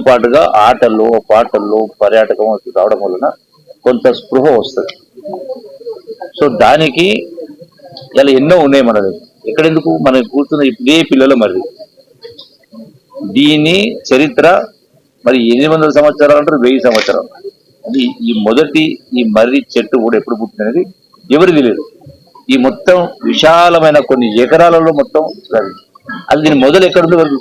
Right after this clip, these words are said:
గుర్తుపట్టలేదు. అంత గొప్ప అద్భుతం. అంటే వెయ్యి సంవత్సరాల క్రితం నుంచి వచ్చింది. ఇది మనం కొత్తగా తయారు చేయాలంటే దుబాయ్, దుబాయ్లో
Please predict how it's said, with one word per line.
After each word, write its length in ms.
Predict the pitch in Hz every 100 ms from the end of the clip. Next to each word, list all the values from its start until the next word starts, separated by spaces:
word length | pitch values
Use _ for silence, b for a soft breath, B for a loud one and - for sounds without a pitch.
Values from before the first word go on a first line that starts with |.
| 127
గుర్తుపట్టలేదు. 500 | 120 127 117 110 - _ _ _ _ _ - _ _ - - - -
అంత 120 | 113 123 110
గొప్ప 200 | 113 156 131
అద్భుతం. 300 | 107 117 - _ _ - - _ _ _ - - -
అంటే 120 | - 135 104
వెయ్యి 180 | 113 104
సంవత్సరాల 320 | 110 117 113 107
క్రితం 180 | - 127
నుంచి 140 | 117 104
వచ్చింది. 300 | - - - - _ _ - _ -
ఇది 80 | 127 139
మనం 120 | 139 123
కొత్తగా 260 | 120 175 165 123
తయారు 220 | 139 139
చేయాలంటే 420 | 127 117 95 95 98 127 - _ _ _ _ _ _ - 107
దుబాయ్, 240 | 123 127 - -
దుబాయ్లో 320 | 120 135 143